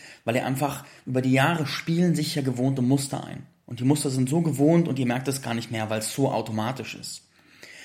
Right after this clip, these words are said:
Wenn aber einer von beiden Partnern plötzlich ganz viele Muster einfach bricht, nicht mehr mitmacht, dann muss man bei jedem Mal Muster brechen, zurück in die Präsenz kommen und sich fragen, ah, stopp, so, was ist, was, was ist jetzt wahr? Das ist als Beispiel, wenn du aufs Klo gehst.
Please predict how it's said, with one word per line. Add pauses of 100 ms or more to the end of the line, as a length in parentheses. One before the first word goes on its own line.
(140)
Wenn
aber
einer
von
beiden
Partnern
plötzlich
ganz
viele
Muster (300)
einfach
bricht, (280)
nicht
mehr
mitmacht, (840)
dann
muss
man
bei
jedem
Mal
Muster
brechen,
zurück
in
die
Präsenz
kommen
und
sich
fragen,
ah,
stopp, (480)
so,
was
ist,
was,
was
ist
jetzt
wahr? (920)
Das
ist
als
Beispiel,
wenn
du
aufs
Klo
gehst.